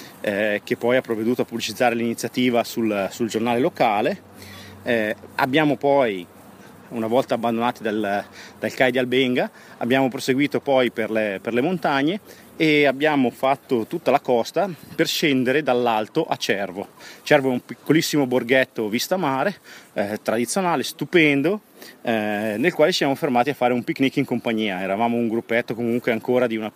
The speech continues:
dozzina di persone, abbiamo fatto festa fino al, per un'oretta, eh, godendoci la splendida giornata,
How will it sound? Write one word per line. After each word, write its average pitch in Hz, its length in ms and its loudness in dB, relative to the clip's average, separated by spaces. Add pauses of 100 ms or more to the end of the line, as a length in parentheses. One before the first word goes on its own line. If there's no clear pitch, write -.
(140)
dozzina 123 380 2
di 120 80 -2
persone, 151 560 -2 (420)
abbiamo 110 260 0
fatto 123 260 -2
festa 117 360 -2
fino 127 380 2
al, 104 500 -2 (840)
per 117 120 0
un'oretta, 131 580 0 (300)
eh, 95 340 -8
godendoci 120 540 0
la 117 60 -2
splendida 131 380 2
giornata, 180 640 -2